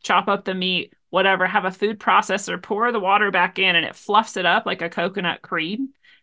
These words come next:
And then you add honey and shit for sweetness. So you have this, like, pure fat, basically, frosting with, like, sh-, honey in it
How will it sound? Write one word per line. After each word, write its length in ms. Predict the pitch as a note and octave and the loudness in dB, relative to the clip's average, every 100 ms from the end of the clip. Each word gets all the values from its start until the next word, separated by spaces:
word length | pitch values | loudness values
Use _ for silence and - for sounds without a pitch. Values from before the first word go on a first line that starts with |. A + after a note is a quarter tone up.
| - | -4
And 120 | G3 | 0
then 120 | F3+ F3+ | 2 2
you 100 | F3+ | 4
add 180 | F#3 | 4
honey 360 | F3+ F3+ F3+ F#3+ | 2 0 0 -2
and 100 | F#3+ | -6
shit 220 | G3+ G3+ | -4 -4
for 120 | - F3+ | -4 -8
sweetness. 600 | - F3 - A#3 C4+ - - - | -4 -4 -2 -4 -4 -10 -18 -20
So 120 | _ A3+ | _ 0
you 40 | |
have 80 | A3 | 2
this, 160 | A#3+ A#3+ | 2 4
like, 260 | G3+ - | 2 0
pure 400 | - B3 A#3+ B3+ | -6 0 2 2
fat, 580 | B3+ - F#3 F#3 G3 - _ _ - | 0 -2 4 6 4 2 _ _ -2
basically, 580 | F#3+ F#3+ F#3+ F#3+ F3 F3+ | 0 0 -2 -6 -2 0
frosting 600 | F#3 F3 F#3 - F3+ F3 | 2 2 2 0 -2 -2
with, 180 | E3 F3 | -2 0
like, 280 | E3+ E3 - _ - | 0 -2 -8 _ -14
sh-, 180 | - - | -10 -8
honey 400 | - F#3 G3 F3 | 0 2 2 -2
in 120 | D3+ | -4
it 240 | D#3+ - | -4 -6